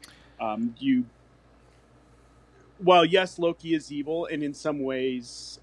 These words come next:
um, he's not evil. He is the mischievous younger brother or older brother or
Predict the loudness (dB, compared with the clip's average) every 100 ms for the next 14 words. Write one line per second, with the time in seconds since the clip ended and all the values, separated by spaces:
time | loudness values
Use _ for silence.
0 | -12 -10 -8 -10 -12 -20 _ _ -12 -8
1 | -4 0 0 -4 -12 -20 -16 -10 -8 -4
2 | -2 -2 -2 -6 -12 -14 -8 -4 -4 -4
3 | -2 -2 2 2 2 4 2 2 -4 -4
4 | -4 -4 -8 -8 -6 -6 -6 -8 -6 -8